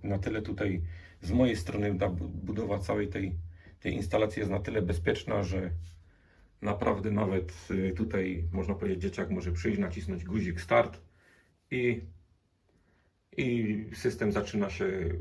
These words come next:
zas-, zaczyna automatyczną pracę, więc tutaj akurat z mojej strony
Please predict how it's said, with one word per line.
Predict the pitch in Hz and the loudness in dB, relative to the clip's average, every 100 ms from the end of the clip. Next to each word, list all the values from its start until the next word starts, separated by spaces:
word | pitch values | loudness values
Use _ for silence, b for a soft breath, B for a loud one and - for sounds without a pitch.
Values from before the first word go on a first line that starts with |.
| - - - _ _ _ _ _ | -8 -16 -20 _ _ _ _ _
zas-, | - 139 - - - | -2 -2 -2 -8 -6
zaczyna | - - 156 143 | -2 -2 0 2
automatyczną | - 127 123 123 - 101 | 2 2 0 -2 -2 0
pracę, | 101 85 190 | 0 0 0
więc | 208 202 | 0 0
tutaj | - - - - | -4 -2 0 0
akurat | - 120 117 | -2 -2 0
z | 110 | 6
mojej | 113 110 | 6 4
strony | - 113 107 | 2 2 2